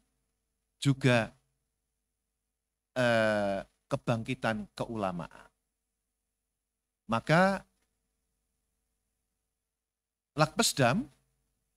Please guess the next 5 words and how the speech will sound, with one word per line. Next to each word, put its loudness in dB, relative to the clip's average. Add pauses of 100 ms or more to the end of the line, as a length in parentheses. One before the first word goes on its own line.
(420)
mendapat 2 (2000)
amanah 2 (1400)
untuk -4
mengawal -4 (640)
kaderisasi, -4